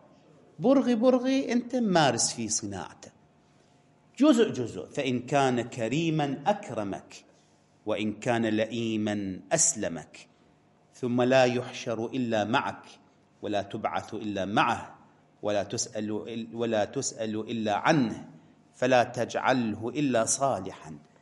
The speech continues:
فإنه إن أصلح أنست به، فإنه إن صلح أنست به، وإن فسد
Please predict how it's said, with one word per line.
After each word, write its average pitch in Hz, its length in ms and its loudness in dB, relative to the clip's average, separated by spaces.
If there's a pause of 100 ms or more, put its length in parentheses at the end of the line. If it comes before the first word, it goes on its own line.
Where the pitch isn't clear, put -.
(260)
فإنه 113 580 -4
إن 117 120 -4
أصلح 139 840 0 (500)
أنست 165 440 2
به، 92 240 -6 (880)
فإنه 120 560 0
إن 117 180 -4
صلح 135 460 0
أنست 127 560 2
به، 82 300 -6 (680)
وإن 107 220 -4
فسد 120 840 2